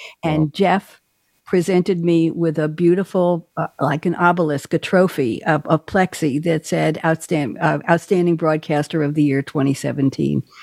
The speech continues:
Speaker 1: He came all the way and surprised me with a big blue velvet case. And he waited. Everybody was around between doing the, the live recordings, the live shows that were recorded, of course. And he said,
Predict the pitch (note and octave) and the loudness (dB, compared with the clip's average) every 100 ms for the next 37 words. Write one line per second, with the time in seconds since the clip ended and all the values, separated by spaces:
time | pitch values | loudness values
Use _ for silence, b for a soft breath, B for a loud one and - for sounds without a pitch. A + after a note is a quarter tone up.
0 | B F#3 E3+ F3 D#3+ - F3+ G3+ A3 A3 | B -8 -2 0 0 0 0 2 0 0
1 | F3 D#3+ D#3 D#3 E3+ - E3 D#3+ F3 E3 | 0 0 0 -2 -4 -2 0 0 -2 -4
2 | D#3+ D#3 F3+ F#3 D3+ F3 G3+ F#3+ F3 E3+ | -2 0 0 0 -2 0 0 2 0 -2
3 | E3 - D#3+ B2 - - B B B B | -6 -2 0 0 -4 -16 B B B B
4 | E3 D#3+ F3+ E3 F3 G3 G#3 - F3 F3 | -2 0 0 0 0 4 2 0 -4 -2
5 | F#3+ F#3+ F#3+ F#3 F#3+ F#3 E3+ F3 F#3 - | 0 0 0 0 0 2 2 2 -2 -2
6 | G3+ G3 G3 G3 F#3 F#3+ F#3+ F#3 F3 F3+ | 2 4 4 2 2 2 0 -2 0 0
7 | E3 E3+ F3 E3+ - F#3 E3 D#3+ E3 D#3+ | 2 0 2 0 0 0 2 0 0 2
8 | E3 E3+ - F#3+ D#3+ D#3 - B - F#3 | 2 0 0 2 2 0 -4 B -6 0
9 | F3 D#3+ D#3 A3 F#3 D#3 D3 - D3 C#3+ | 2 2 0 0 0 0 -2 -2 -2 -4
10 | B B B - E3 E3 F#3 - F3 E3 | B B B -2 2 2 0 0 0 0